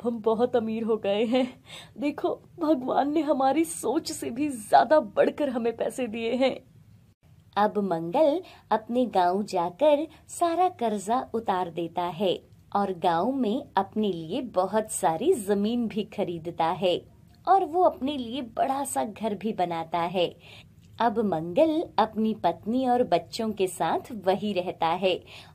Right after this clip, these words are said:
Speaker 2: और लोगों की मदद भी किया करता था। अरे,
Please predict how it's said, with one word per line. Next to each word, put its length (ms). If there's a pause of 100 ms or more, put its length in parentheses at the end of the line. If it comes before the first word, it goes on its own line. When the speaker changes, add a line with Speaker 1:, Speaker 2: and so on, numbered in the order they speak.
Speaker 2:
और 140
लोगों 420
की 200
मदद 680
भी 140
किया 320
करता 480
था। 280 (1200)
अरे, 440